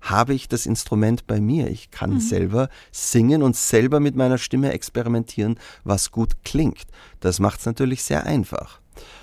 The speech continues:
Speaker 1: Eine andere Situation ist aber, ich schreibe für einen Sänger und kann selber nicht so gut singen.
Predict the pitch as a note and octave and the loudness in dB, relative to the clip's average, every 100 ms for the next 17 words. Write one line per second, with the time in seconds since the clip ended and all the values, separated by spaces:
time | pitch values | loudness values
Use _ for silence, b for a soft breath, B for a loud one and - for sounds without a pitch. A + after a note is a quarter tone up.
0 | B - E2 - G2+ C3 C#3+ C#3+ D3 C#3 | B -6 -4 0 4 6 6 4 2 2
1 | C3 - A#2+ A#2+ - A#2 A#2 - - - | 2 2 4 4 2 0 -2 -6 -16 -6
2 | F#2+ F#2+ G#2+ G#2+ - - - - F#2 F#2 | -2 4 4 4 -2 -14 -8 -2 2 2
3 | A2 - F#2+ F#2 F#2+ - A2 C#3 C3+ - | 0 -2 0 0 0 0 2 2 2 0
4 | A#2 G#2+ G#2 G2 G#2 - - B2+ - C#3 | 0 0 0 2 0 -2 -6 -8 -4 -6
5 | - - D3 D#3 A3 | -4 0 0 2 -2